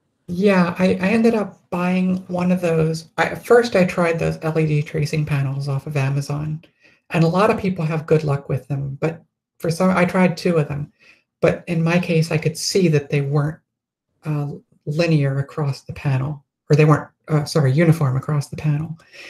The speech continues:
And so I decided y-, you could fight that by kind of just rotating it every couple of exposures and averaging out the, the non-uniformity, but that was just kind of a pain in the butt.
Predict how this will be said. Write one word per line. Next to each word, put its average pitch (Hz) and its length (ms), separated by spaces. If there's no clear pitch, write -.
And 151 520
so 147 520
I 156 180
decided 151 640
y-, 190 280
you 185 280
could 185 180
fight 202 300
that 160 240
by 156 100
kind 160 220
of 147 60
just - 260
rotating 156 560
it 143 80
every 143 180
couple 143 380
of 139 300
exposures 160 680
and 147 320
averaging 151 580
out 156 380
the, 151 240
the 156 80
non-uniformity, 165 920
but 180 160
that 170 300
was 151 200
just - 300
kind 160 200
of 151 80
a 143 40
pain 160 240
in 156 120
the 151 40
butt. 165 320